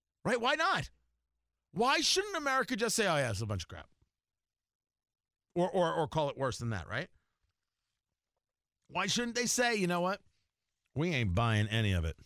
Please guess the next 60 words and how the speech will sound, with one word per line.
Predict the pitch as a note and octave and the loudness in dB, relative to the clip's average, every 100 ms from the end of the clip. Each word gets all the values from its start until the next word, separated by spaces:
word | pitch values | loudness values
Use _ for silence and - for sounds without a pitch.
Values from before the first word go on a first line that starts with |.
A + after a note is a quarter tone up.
| _ _ _ _ _ _ _ _ _ _ - | _ _ _ _ _ _ _ _ _ _ -4
We | D3+ | -2
think | D3 C#3+ | 0 -2
that | A2+ F#2 | -2 -2
the | |
Democratic | B2 G#2+ A2+ F2+ | -2 -2 -2 0
Party | C3 B2+ A2 | 0 0 -2
is | |
full | - G2 | -4 -6
of | F2 | -4
crap. | C#3+ D3 - - _ _ - | -4 -4 -6 -16 _ _ -4
We | A#2+ B2+ | -2 -2
think | C3 A2 G2 | -2 -4 -4
that, | F#2 F2+ | -4 -4
uh, | F2 E2+ - - _ - | -6 -10 -14 -20 _ -6
uh, | G2 F#2 | -4 -2
Kamala | - D3+ C#3 | 2 2 2
Harris, | A#2+ C#3+ C#3+ B2+ - | 2 2 0 0 -2
or | A2+ F2+ E2 | -2 -4 -4
Kamala | C3+ C#3+ D3 | -2 0 2
Harris, | C3+ C#3 A#2+ | 2 2 0
I | |
think | A2 A#2 | -2 -2
is | |
how | B2 | -2
you | A2+ | 0
pronounce | A2 A#2+ A2+ | 0 -2 -2
it, | A2+ | -4
of | F#2 | -2
California | B2 F#2 C3 C#3+ C#3 | -2 -2 0 0 -2
is | - | -2
full | D3 | -2
of | A#2+ | 0
crap. | D3 C3 - - _ _ | 0 0 -4 -12 _ _
We | B2 A#2+ | -2 0
think | B2 F#2 | 0 -2
that | F2 | -4
Dianne | F2 F2 F2+ | -4 -4 -2
Feinstein's | C#3 D3+ C3 C3 A2+ | -2 -2 -2 -4 -2
full | B2+ | -4
of | G#2 | -2
crap. | C3 A#2+ - - _ - | -2 -4 -6 -18 _ -2
We | G#2+ | 0
think | A#2 F#2+ | 2 0
that | F2+ F2 | -2 -2
Cory | A2+ F2+ | -2 0
Booker's | - C3 C#3 | 0 0 -2
full | - B2 | -2 -4
of | - | -2
crap. | A#2+ A2 | -4 -4
We | A#2+ | -4
think | G2+ F2 | -4 -6
Dick | E2 | -4
Durbin's | - C3+ B2 - | 0 2 2 0
full | A#2+ | 0
of | G#2 | 2
crap. | A#2 G#2+ | 0 0
We | A2+ | 0
think | A2 | 0
Mazie | G#2 A#2 F#2+ | 2 2 2
Hirono, | F#2+ A#2 B2+ B2 | 2 2 2 0